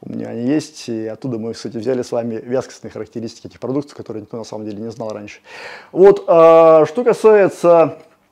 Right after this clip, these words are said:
э, еще раз документов, мы разместим до конца этой недели, напомню, все будет там, и там же будет удобная форма заказа, вы можете там заказать продукт, там цены всегда актуальные, на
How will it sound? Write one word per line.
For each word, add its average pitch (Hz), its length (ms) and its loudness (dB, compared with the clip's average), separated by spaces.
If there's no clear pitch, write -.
э, 139 160 -4
еще 143 220 0
раз 135 120 2
документов, 143 580 -2
мы 131 160 -2
разместим 147 380 -2
до 139 80 -4
конца 156 220 -2
этой 170 180 -6
недели, 226 240 -6
напомню, 160 720 -4
все 147 240 -6
будет 180 400 -4
там, 147 240 4
и 135 40 -2
там 208 220 0
же 139 140 -2
будет 156 200 -6
удобная 151 260 -2
форма 143 280 -2
заказа, 156 340 -2
вы 120 120 -4
можете 123 260 -6
там 131 180 -6
заказать 123 360 -4
продукт, 170 360 -4
там 120 160 -4
цены 123 220 -8
всегда 117 240 -4
актуальные, 156 540 -2
на 123 180 -2